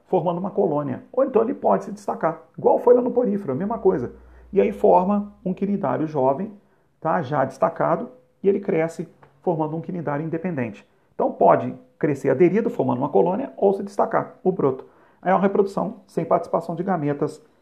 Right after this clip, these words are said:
é uma reprodução assexuada. Mas tem a reprodução sexuada,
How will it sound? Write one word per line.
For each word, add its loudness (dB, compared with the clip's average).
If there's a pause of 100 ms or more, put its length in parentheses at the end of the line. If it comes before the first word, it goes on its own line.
(140)
é 0
uma 0
reprodução -2 (100)
assexuada. -2 (420)
Mas -2
tem -4
a 0
reprodução 0
sexuada, 2